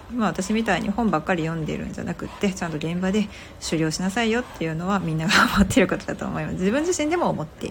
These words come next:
います。やはり、実践してみるっていうのは全然、ね、百聞は一見にしかずっていう言葉が本当に身に染みるぐらい、まあ、全然、そうですね、文字情報とかだけで勉強したものっていうのは、まあ、案外本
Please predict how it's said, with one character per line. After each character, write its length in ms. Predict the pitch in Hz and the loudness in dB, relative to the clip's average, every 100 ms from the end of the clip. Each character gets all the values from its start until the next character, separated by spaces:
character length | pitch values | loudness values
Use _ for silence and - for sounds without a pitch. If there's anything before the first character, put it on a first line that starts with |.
| 196 | -4
い 60 | |
ま 100 | - | -4
す。 220 | - - - - - - | -6 -10 -10 -8 -8 -6
や 80 | - | 0
は 100 | 233 | 2
り、 160 | 240 151 - - - - - | 2 0 -6 -18 -18 -18 -6
実 400 | 170 196 202 - | -2 0 0 -2
践 80 | 311 | -2
し 60 | 302 | 0
て 100 | 294 | 0
み 120 | 302 | 2
る 80 | 226 | 2
っ 40 | |
て 180 | 175 - | 2 0
い 40 | |
う 80 | 160 | 0
の 100 | 147 | 0
は 80 | 147 | -2
全 360 | 180 190 220 220 | 0 2 2 2
然、 340 | 214 208 202 - - | 2 2 0 -6 -6
ね、 80 | 170 | -2
百 220 | 185 196 | -2 0
聞 80 | 220 | 2
は 100 | 233 | 2
一 80 | |
見 200 | 226 233 | 0 2
に 80 | 226 | 2
し 60 | 226 | 0
か 120 | 220 | -2
ず 100 | 175 | -2
っ 20 | |
て 240 | - - 151 | -4 -6 -4
い 240 | 147 143 | -2 -4
う 60 | 147 | -4
言 100 | 147 | -6
葉 240 | 147 - | -6 -6
が 100 | - | -6
本 200 | 160 185 208 - - | -4 -4 -4 -8 -2
当 100 | 262 | 2
に 80 | |
身 80 | 247 | 4
に 100 | 240 | 2
染 180 | - 240 | 2 2
み 60 | 190 | 2
る 100 | 156 | 2
ぐ 80 | |
ら 140 | 156 147 | 0 -2
い、 60 | - - - - - - | -6 -10 -10 -12 -6 0
ま 220 | 226 220 | 4 4
あ、 40 | |
全 260 | 190 196 202 | 2 2 2
然、 540 | 208 202 202 196 190 - - - - - - - - | 4 4 2 0 -4 -8 -16 -20 -20 -20 -20 -20 -16
そ 200 | - 208 | -4 0
う 60 | 160 | 0
で 100 | 180 | -2
す 120 | - | 0
ね、 240 | 220 262 - | 2 2 2
文 180 | 180 | 0
字 100 | 170 | 0
情 180 | 165 151 | 0 -2
報 220 | 160 151 - | -2 -6 -6
と 120 | 185 | -6
か 260 | 185 240 - - - | 2 2 2 -8 -4
だ 120 | 196 | -2
け 120 | 214 | 0
で 200 | 320 214 - | -2 -2 -2
勉 180 | 175 | -2
強 160 | 156 156 | -2 -4
し 60 | 156 | -4
た 120 | 180 | -2
も 100 | 196 | 0
の 120 | 247 | 0
っ 20 | |
て 160 | 277 - | -2 -2
い 40 | |
う 60 | 240 | 0
の 100 | 262 | 2
は、 240 | 311 202 | 2 2
ま 300 | 165 156 143 | 0 -2 -2
あ、 20 | 170 | -2
案 140 | 165 | -2
外 240 | 147 - | -4 -6
本 240 | - - | -8 -8